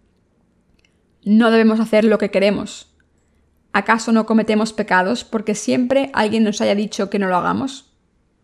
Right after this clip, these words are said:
Todos somos débiles y no podemos hacer lo que queremos. Solamente podríamos evitar cometer pecados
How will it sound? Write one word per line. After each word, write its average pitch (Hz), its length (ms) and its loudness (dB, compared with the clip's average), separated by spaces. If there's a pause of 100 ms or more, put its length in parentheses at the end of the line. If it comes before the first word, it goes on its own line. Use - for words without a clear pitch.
(1120)
Todos 294 280 4
somos 226 320 0
débiles 196 600 -2
y 208 80 -2
no 208 140 0
podemos 208 400 0
hacer 208 220 -2
lo 185 120 -2
que 175 120 -6
queremos. - 600 -10 (540)
Solamente 226 600 0
podríamos 220 760 0
evitar 208 340 -2
cometer 208 420 -2
pecados - 640 -8